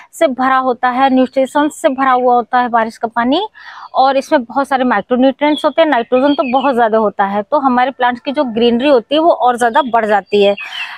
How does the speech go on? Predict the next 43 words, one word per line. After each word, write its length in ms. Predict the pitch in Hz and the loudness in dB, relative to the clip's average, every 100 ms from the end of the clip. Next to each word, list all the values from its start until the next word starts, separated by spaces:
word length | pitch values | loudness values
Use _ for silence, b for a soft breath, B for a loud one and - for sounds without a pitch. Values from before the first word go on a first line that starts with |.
| - | -2
तो 180 | 285 330 | 2 4
लेकिन, 480 | 311 269 269 349 349 | 4 2 0 0 0
अ, 360 | 294 247 247 240 | 0 0 2 2
जब 260 | 220 277 226 | 2 -2 0
ज़्यादा 420 | 220 208 311 302 | 0 2 4 4
लगातार 520 | 269 226 233 269 311 | 2 0 0 2 2
दो 120 | 262 | 2
तीन 260 | 269 277 262 | 0 2 2
दिन 180 | 277 262 | 2 0
की 100 | 247 | 0
बारिश 340 | 240 240 254 | 0 -2 -2
होती 260 | 254 254 254 | -4 0 2
है 160 | 262 254 | 4 4
या 100 | 240 | 2
हफ्ते 280 | 233 - 254 | -2 -4 -2
भर 180 | 247 | -2
की 120 | 226 226 | -4 -2
बारिश 320 | 220 233 - | 0 0 -2
होती 280 | 233 240 240 | -2 2 4
है 160 | 262 | 4
और 200 | - 247 | 2 0
वो 140 | 254 247 | 0 2
नहीं 180 | 247 | 2
रुकती 320 | 247 226 - 247 | 2 -2 0 2
है, 100 | 277 | 2
तो 120 | 320 | 0
हमारे 240 | 240 240 | 0 0
plants 340 | 285 254 262 311 | 0 -2 -2 -4
में 80 | 262 | 0
पानी 220 | 233 254 | 0 0
जो 120 | 262 | 0
रुक 260 | 285 254 247 | 0 -2 0
जाता 300 | 247 220 - | 0 0 -2
है 140 | 226 233 | -2 -2
friends, 360 | 240 254 262 | -2 -4 -4
वो 180 | 247 269 | 0 0
चीज़ 380 | 254 277 330 - B B B B 220 | 0 -2 -2 -2 B B B B -2
बहुत 220 | 254 285 | 0 2
ज़्यादा 240 | 269 269 | 2 0
plants 400 | - 240 226 247 | -2 -2 -4 -4
के 100 | - | -2
लिए, 320 | 269 294 320 | 2 4 4
अ, 460 | 311 - 240 240 240 | 2 0 0 2 0